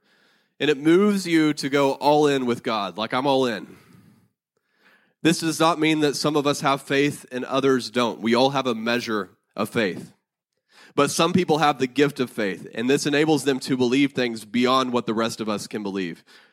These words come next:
These are those people that you look at and you're like, "You really believe that?"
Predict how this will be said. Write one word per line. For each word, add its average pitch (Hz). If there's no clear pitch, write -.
These 131
are 139
those 131
people 135
that 123
you 117
look 127
at 120
and 107
you're 117
like, 110
"You 123
really 151
believe 151
that?" 101